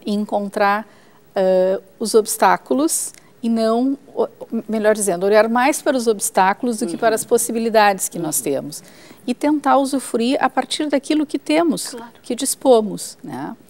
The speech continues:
Speaker 1: Um fator que eu, me parece importante, né, eh, essa senhora com sessenta e cinco anos, que,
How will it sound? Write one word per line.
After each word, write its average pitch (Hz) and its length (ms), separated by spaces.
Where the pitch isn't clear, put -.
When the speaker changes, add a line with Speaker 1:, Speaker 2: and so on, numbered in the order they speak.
Speaker 1:
Um 370 120
fator 214 500
que - 220
eu, 180 160
me 190 160
parece 190 520
importante, 208 1000
né, 175 460
eh, 175 320
essa 226 200
senhora 190 460
com 180 140
sessenta 208 420
e 233 60
cinco 233 360
anos, 165 380
que, - 220